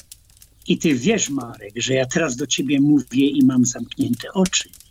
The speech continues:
I sam nie wiem, czy jest to metoda na skoncentrowanie się i użycie dobrych słów, albo widzę wtedy lepiej siebie, obraz, ale bardzo często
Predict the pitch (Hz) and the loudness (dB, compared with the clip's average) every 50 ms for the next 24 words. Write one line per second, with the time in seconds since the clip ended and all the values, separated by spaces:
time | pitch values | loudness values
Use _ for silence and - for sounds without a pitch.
0 | - - - _ - - - - 240 262 254 240 226 175 151 156 151 151 139 - | -20 -20 -18 _ -4 -2 0 0 2 4 6 6 4 4 2 -2 -4 -4 -4 -4
1 | - 180 156 160 175 165 - - - 170 165 160 156 156 160 156 - 196 185 190 | 0 2 2 2 2 0 -2 -2 0 0 0 2 0 0 -2 0 0 -2 0 0
2 | 175 170 165 160 156 - - - 160 143 - 175 147 143 151 160 135 160 190 214 | 0 0 0 -2 -2 -4 -4 -2 -2 0 0 0 -2 0 0 0 2 2 2 2
3 | 208 180 - - 170 160 156 147 135 139 175 - - 175 - 175 170 139 156 156 | 2 0 0 0 0 0 0 0 0 0 0 0 0 -2 0 0 0 0 0 -2
4 | - - - 180 185 202 214 220 214 185 - 160 147 143 127 127 139 135 139 135 | -2 -2 0 2 4 6 6 6 4 4 2 0 -2 -2 -2 -6 -8 -8 -8 -8
5 | 127 127 - - _ - - - - - - - - - 131 156 175 139 185 170 | -10 -10 -12 -16 _ -20 -16 -16 -16 -16 -16 -20 -16 -8 -4 -2 -2 0 0 -2
6 | - - 175 147 135 147 143 151 170 180 - 175 160 151 143 127 - - - 175 | -2 -2 -4 -2 0 2 2 4 2 0 0 0 0 0 0 -2 -2 -2 -2 0
7 | 185 175 165 180 175 160 139 156 170 165 180 175 175 185 185 - - - - - | 0 0 2 0 0 0 -2 -2 -4 -2 -2 -2 -2 -2 -4 -6 -12 -14 -20 -20
8 | - - _ _ _ _ - - - 143 139 196 214 175 185 175 - - 208 208 | -20 -20 _ _ _ _ -4 -2 -2 0 0 0 -2 -2 -4 -6 -4 -2 -2 -2
9 | 185 - - 202 190 | -2 -2 -2 -2 -2